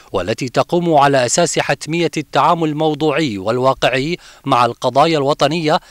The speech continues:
لما يحقق التوازن السليم بين الطموحات والإمكانات المتاحة في جميع المجالات، مؤكدًا على أهمية التركيز على معالجة القضايا المصيرية وتنسيق العمل الجماعي الفعال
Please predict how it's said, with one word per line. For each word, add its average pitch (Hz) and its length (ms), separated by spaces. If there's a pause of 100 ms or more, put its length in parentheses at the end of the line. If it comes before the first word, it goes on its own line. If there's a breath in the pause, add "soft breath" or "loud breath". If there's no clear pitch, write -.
(240 loud breath)
لما 123 220
يحقق 147 480
التوازن 156 560
السليم 156 540 (280 loud breath)
بين 117 200
الطموحات 113 680
والإمكانات 151 720
المتاحة 151 600 (240 loud breath)
في 165 160
جميع 147 400
المجالات، 147 640 (560 loud breath)
مؤكدًا 143 540
على 143 180
أهمية 135 480
التركيز 165 580
على 131 220
معالجة 131 540
القضايا 160 500
المصيرية 160 640 (300 loud breath)
وتنسيق 110 560
العمل 160 360
الجماعي 147 580
الفعال 147 600